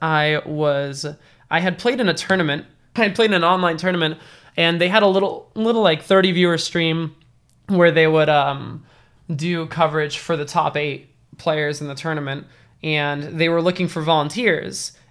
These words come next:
And so after, after I was kind of motivated to, you know, go out and try to do the thing I wanna do, I started volunteering. And so I started volunteering with production, and then I started shoutcasting, and then I started adminning the tournament, and then I became a team manager for that team, you know, that had some players.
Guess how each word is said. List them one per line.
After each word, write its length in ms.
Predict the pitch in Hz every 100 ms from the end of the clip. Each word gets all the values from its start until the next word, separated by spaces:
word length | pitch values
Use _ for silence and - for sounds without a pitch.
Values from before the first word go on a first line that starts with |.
| _
And 140 | 156
so 300 | 156 180 160
after, 360 | 160 175 185 -
after 300 | 175 247 247
I 40 |
was 140 | 214 202
kind 220 | 202 190
of 280 | 175 147 156 - - -
motivated 720 | 180 190 208 185 160 151 139
to, 140 | -
you 140 | 165 160
know, 120 | 147
go 180 | 151 165
out 140 | 156
and 100 | 156
try 140 | 180
to 60 | 156
do 160 | 147 175
the 80 |
thing 200 | 151 165
I 40 | 151
wanna 220 | 156 160
do, 140 | 147
I 80 | 139
started 280 | 135 170 165
volunteering. 580 | 160 170 202 277 175 143
And 100 | 143
so 140 | 156
I 60 | 147
started 240 | - 180
volunteering 500 | 185 175 170 165 160
with 180 | 151 147 - - - -
production, 680 | 233 240 240 - 160 147 147
and 120 | 156
then 100 | 165
I 60 |
started 320 | 156 180 160 156
shoutcasting, 680 | 202 - - 156 - 160
and 100 | 147
then 100 | 151
I 60 | 156
started 360 | 147 165 156 151
adminning 480 | 170 175 175 170
the 80 | 156
tournament, 500 | 151 185 175 160 147 - - -
and 220 | 160 160
then 200 | 156 156
I 200 | 151 156
became 320 | 156 151 160
a 60 | 147
team 260 | - 208
manager 380 | 180 160 156 156
for 160 | 143 151
that 180 | 135
team, 260 | - 175 160
you 60 | 160
know, 140 | 151
that 100 | 135
had 140 | 139
some 160 | - 139
players. 500 | 175 165 147 143 -